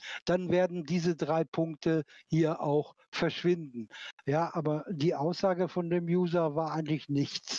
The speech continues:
ne? Und, und da sitze ich dann dran und möchte dann die, diesem User gerne helfen, ist ein netter Mensch, ja,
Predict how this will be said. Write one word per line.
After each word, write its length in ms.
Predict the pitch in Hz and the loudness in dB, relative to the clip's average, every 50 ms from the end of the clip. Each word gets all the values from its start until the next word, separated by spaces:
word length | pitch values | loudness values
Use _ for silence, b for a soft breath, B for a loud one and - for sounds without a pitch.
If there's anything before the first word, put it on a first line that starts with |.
| - - - | -8 -8 -8
ne? 180 | 120 120 139 147 B B B B B _ _ - | -8 -6 -6 -8 B B B B B _ _ -2
Und, 280 | 151 151 151 151 156 | -2 0 0 0 0
und 280 | 147 151 151 151 156 139 | 0 0 0 0 0 0
da 140 | 165 165 160 | 2 0 0
sitze 340 | 139 185 185 - - - | 0 -2 -6 -6 -2 -2
ich 160 | 196 170 - - | -2 -2 0 0
dann 240 | 190 175 165 160 | 0 0 0 0
dran 360 | 147 156 143 165 180 196 202 180 B B B B B | -2 -2 0 0 -2 -2 -6 -8 B B B B B
und 320 | - 180 170 175 165 185 - | -2 -2 0 0 -2 -2 0
möchte 460 | 185 160 170 180 160 - - 175 156 | 0 2 2 2 0 0 -4 -4 -2
dann 260 | 151 156 156 160 143 | 0 0 -2 -2 -2
die, 240 | 143 175 180 190 - _ _ | 0 0 0 0 -2 _ _
diesem 320 | - 143 170 180 180 185 175 | -2 0 0 2 2 2 2
User 380 | 160 165 170 180 156 180 165 | 4 4 2 2 2 0 0
gerne 360 | 147 135 165 165 165 160 156 | 0 0 0 0 2 2 2
helfen, 420 | 135 156 190 208 190 - 214 202 180 B B B B B B | 2 2 2 2 0 -2 -2 -2 -4 B B B B B B
ist 180 | - 185 143 165 | -4 -2 0 0
ein 100 | 175 165 | 2 2
netter 280 | 175 165 - - 160 | 2 0 0 -2 -2
Mensch, 540 | 147 147 160 185 208 208 190 - - - - - _ _ _ _ _ _ _ | 0 0 0 0 0 0 -4 -6 -6 -6 -8 -12 _ _ _ _ _ _ _
ja, 240 | 139 151 175 185 180 | 0 2 2 2 0